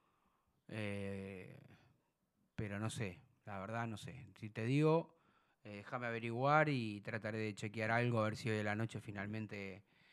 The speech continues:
existe esa posibilidad. Eh, pero la realidad es que yo no lo veo tan fácil la llegada de Alfaro.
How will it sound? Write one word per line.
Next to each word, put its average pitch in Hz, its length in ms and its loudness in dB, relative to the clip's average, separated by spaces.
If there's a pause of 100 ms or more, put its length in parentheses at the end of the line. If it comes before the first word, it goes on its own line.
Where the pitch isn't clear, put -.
(240)
existe 117 420 0
esa 104 180 0
posibilidad. 110 720 2 (640)
Eh, 92 600 -6
pero 110 200 2
la 113 160 2
realidad 123 680 8
es 131 200 4
que 104 560 -4 (240)
yo 123 160 -2
no 120 100 0
lo 113 120 4
veo 123 180 6
tan 117 180 0
fácil 113 300 0
la 110 80 0
llegada 110 360 2
de 110 60 2
Alfaro. 143 640 6